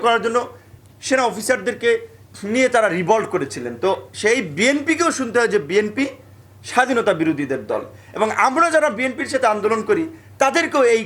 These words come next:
কথা বলে। এই কথা মানে ছোকরা ফোকরা বলে না, এই কথা আওয়ামী লীগের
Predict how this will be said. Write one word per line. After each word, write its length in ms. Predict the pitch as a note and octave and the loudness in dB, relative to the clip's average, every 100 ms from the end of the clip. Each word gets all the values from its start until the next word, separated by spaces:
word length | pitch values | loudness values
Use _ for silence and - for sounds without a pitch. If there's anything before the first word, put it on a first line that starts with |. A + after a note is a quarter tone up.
| - | -4
কথা 180 | G3 F3+ | -4 -2
বলে। 200 | C#3+ D3+ G3+ | -2 0 2
এই 100 | G3+ | 0
কথা 180 | A3+ B3+ C4+ - - - - - - - - - - | 0 0 -2 -6 -20 -20 -20 -20 -20 -20 -20 -8 -2
মানে 180 | G#3+ A#3 - - | 0 0 -4 -6
ছোকরা 300 | B3 B3+ C#4 | -4 -2 -2
ফোকরা 300 | - A3+ G3 | -2 -2 0
বলে 200 | D#3 D#3+ | 0 0
না, 80 | C#3 C#3+ | 2 2
এই 60 | F#3 | 0
কথা 180 | A3 A3+ A#3 | -2 2 2
আওয়ামী 200 | G3+ G3+ | 2 0
লীগের 320 | A3 G3+ C4 | -2 0 0